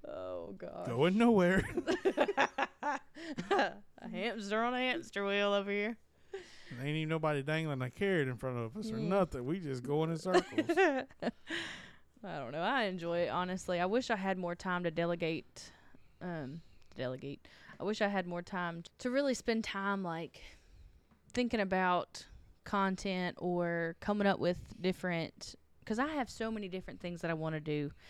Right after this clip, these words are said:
Speaker 1: artistically, and I just feel like I can't get those done because, and I know Justin views this as an excuse, but it's true. Like, Emery, I can't turn my back for two minutes and she's into something she shouldn't be.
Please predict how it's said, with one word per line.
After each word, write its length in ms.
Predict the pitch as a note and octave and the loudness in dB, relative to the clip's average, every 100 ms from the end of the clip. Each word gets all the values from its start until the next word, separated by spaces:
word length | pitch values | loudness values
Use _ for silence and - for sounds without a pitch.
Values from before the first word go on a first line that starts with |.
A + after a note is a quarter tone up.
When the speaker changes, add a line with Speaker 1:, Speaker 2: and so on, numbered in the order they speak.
| - - - - - | -20 -20 -20 -6 -2
Speaker 1:
artistically, 840 | F3+ G3 F#3 - - D3+ C#3 D3+ - - | 2 4 2 0 -2 -2 -4 -6 -18 -12
and 500 | - F#3 F3 E3+ E3 - | -6 -4 -2 -2 -4 -4
I 100 | F#3 | -4
just 260 | G#3 G3+ | -4 -4
feel 140 | - G3+ | -2 0
like 160 | F#3+ | 0
I 80 | C#3+ | -4
can't 480 | - - G3 G3+ - | -8 -6 -2 -2 -2
get 140 | F#3 | -6
those 240 | F3+ F3+ E3 | -2 -4 -2
done 260 | E3+ F3 | -2 -2
because, 640 | E3 D#3+ - E3+ E3 D#3 - _ | -4 -8 -4 -2 -2 -6 -14 _
and 120 | F#3+ | -6
I 60 | F#3+ | -4
know 220 | G3+ G3+ | 0 -2
Justin 440 | F#3 F#3+ F#3 F3+ | 0 -2 -2 -8
views 280 | E3+ F3 F3 | -6 -4 -4
this 180 | E3 D#3+ | -4 -4
as 140 | E3+ | -6
an 80 | E3+ | -6
excuse, 680 | D3+ - - F3+ D#3+ - - - - - - - | -8 -12 -6 -4 -2 -4 -12 -16 -20 -20 -20 -6
but 120 | G3 | -2
it's 220 | G3+ - - | -2 -4 -8
true. 300 | - B3 F#3 | -4 -2 -2
Like, 260 | D#3 - - - | -4 -6 -14 -6
Emery, 460 | G#3 F#3 C#3+ E3 - _ _ _ _ _ _ _ _ | -4 -2 -4 -4 -10 _ _ _ _ _ _ _ _
I 120 | G3+ | -4
can't 260 | G#3+ C4+ A3 | 0 0 0
turn 200 | A3+ G#3+ | -4 -4
my 100 | F#3 | -4
back 300 | F3+ F#3 - | -2 -2 -4
for 140 | F3+ | -12
two 220 | E3+ - | -8 -4
minutes 380 | G3+ F#3 E3+ - | -2 0 -2 -6
and 80 | E3 | -10
she's 180 | - F3 | -8 -6
into 200 | F3+ E3+ | -4 -4
something 240 | F3 E3 | -4 -6
she 120 | E3 E3 | -6 -6
shouldn't 340 | - F3 D#3 | -2 0 0
be. 260 | E3 F3 | -2 -2